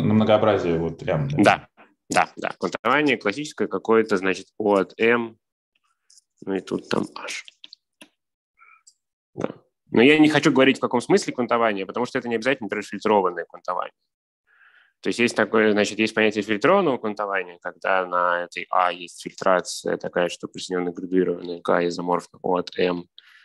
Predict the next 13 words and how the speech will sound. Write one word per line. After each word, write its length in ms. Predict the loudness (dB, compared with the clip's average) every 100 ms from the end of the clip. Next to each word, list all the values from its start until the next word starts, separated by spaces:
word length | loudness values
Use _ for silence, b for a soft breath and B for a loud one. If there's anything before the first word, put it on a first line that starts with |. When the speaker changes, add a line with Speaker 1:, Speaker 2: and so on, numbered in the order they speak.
| b _
Speaker 2:
а, 80 | -4
соответственно, 520 | -2 2 0 0 -4
этот 140 | -2 -2
ГР 420 | 2 2 2 -6 -20 _ _ -20 _
H, 460 | 0 2 -2 -10 -16 _
он 160 | -8 -2
равен 360 | -2 -2 -4 0
H 340 | 0 0 -6 _
при 160 | 0 0
этом, 400 | 0 -6 -8 -16 _ -12 -8 -8 -10 -14 -16 -18 -20 _
это 160 | -14 -12
в 40 |
сечении. 720 | -14 -12 -8 -2 -2 -2 -6